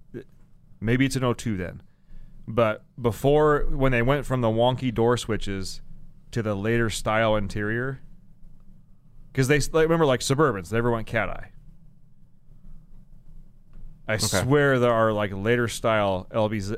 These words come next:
Speaker 1: L B sevens that are the newer interior.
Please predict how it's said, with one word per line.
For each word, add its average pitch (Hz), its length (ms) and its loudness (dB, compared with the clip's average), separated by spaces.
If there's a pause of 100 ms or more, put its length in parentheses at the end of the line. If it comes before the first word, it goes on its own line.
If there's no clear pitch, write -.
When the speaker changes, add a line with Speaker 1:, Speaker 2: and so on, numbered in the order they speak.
Speaker 1:
L 107 120 -2
B 104 100 -4
sevens 90 560 -4 (340)
that 101 180 -2
are 92 480 -2 (140)
the 101 180 -2
newer 101 600 0
interior. 95 540 -8